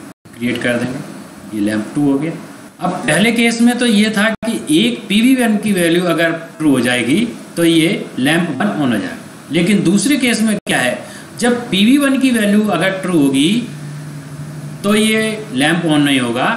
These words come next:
उसके साथ साथ पीवी टू की भी वैल्यू हमें on करनी पड़ेगी, यानी कि पीवी वन की भी on होनी चाहिए, साथ ही साथ पीवी टू की भी वैल्यू वन होनी चाहिए, तभी ये लैंप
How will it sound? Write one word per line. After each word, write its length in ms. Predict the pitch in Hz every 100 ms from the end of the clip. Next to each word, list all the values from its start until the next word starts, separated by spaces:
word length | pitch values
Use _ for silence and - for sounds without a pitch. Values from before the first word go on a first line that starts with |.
| - - - -
उसके 280 | 180 - 262
साथ 280 | - 240 240
साथ 580 | 196 139 - - - -
पीवी 240 | 247 262 254
टू 180 | 294
की 140 | 294 277
भी 260 | 202 208 202
वैल्यू 320 | 151 160 170
हमें 320 | 139 180 - - - - - - - -
on 220 | 208 214
करनी 220 | 151 127 117
पड़ेगी, 840 | 104 98 - - - - - 139
यानी 180 | 156 185
कि 120 | 190
पीवी 320 | 180 190 190 214
वन 200 | 147 151
की 140 | 208
भी 140 | 214 226
on 180 | 220 214
होनी 200 | 202 208
चाहिए, 460 | 208 196 233 262 - - -
साथ 280 | - 180 180
ही 80 | 269
साथ 300 | 247 247 -
पीवी 200 | 196 196
टू 180 | 196 233
की 140 | 247 233
भी 120 | 185
वैल्यू 360 | 147 139 151 170 - - 127
वन 120 | 135
होनी 220 | 123 123
चाहिए, 460 | - 117 117 202 269 - - - -
तभी 260 | 160 156 240
ये 160 | 247 160
लैंप 340 | 131 139 -